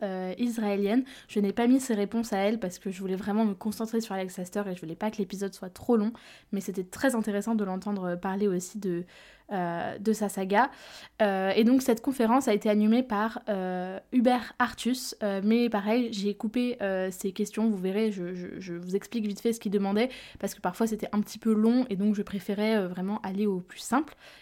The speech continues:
et au plus clair. Euh, au niveau du son, euh, forcément le son est moins bon puisque c'était rediffusé avec des micros et tout ça, il y a un petit peu de bruit de fond, vous l'entendrez, j'ai fait un maximum pour traiter le son et que ça ressorte le mieux possible, mais, euh, voilà, je,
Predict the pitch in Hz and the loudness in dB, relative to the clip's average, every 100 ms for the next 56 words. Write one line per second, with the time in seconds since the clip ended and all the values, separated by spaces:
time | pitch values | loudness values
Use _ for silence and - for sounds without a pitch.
0 | - 214 190 185 - 180 175 220 226 285 | -4 0 0 -2 -6 -8 -4 2 4 4
1 | - - - - 202 190 190 247 254 302 | -2 -18 -18 -6 -2 0 4 6 8 8
2 | 262 254 - 254 262 254 202 214 208 233 | 4 2 2 2 2 0 -2 -2 -2 2
3 | 247 226 - 247 214 214 226 240 240 220 | 2 2 0 2 4 6 6 4 0 -4
4 | 208 190 185 190 180 190 185 214 202 185 | -6 -6 -4 -4 -6 -10 -2 0 0 -2
5 | 185 190 208 - - 226 208 202 208 208 | -2 0 0 -2 2 2 2 -2 2 2
6 | 220 185 190 - 233 214 202 196 214 214 | 2 0 -2 -6 -4 0 0 2 0 0
7 | - 233 202 202 190 190 214 214 185 190 | -2 -2 0 -2 -4 -2 0 0 -4 -4
8 | 190 226 226 247 240 226 - - 226 226 | 0 0 2 2 2 0 -6 -4 2 2
9 | 214 240 233 - - - - 214 - 202 | 0 -2 -4 -6 -20 -20 -8 -6 -2 -2
10 | - 220 214 208 214 226 220 - 226 226 | -2 -4 -2 0 0 0 -2 -2 -4 -2
11 | 190 190 190 185 180 180 196 185 - 208 | -4 -4 -4 -2 -2 -4 -8 -12 2 2
12 | - 202 208 196 240 285 | 4 0 0 4 6 8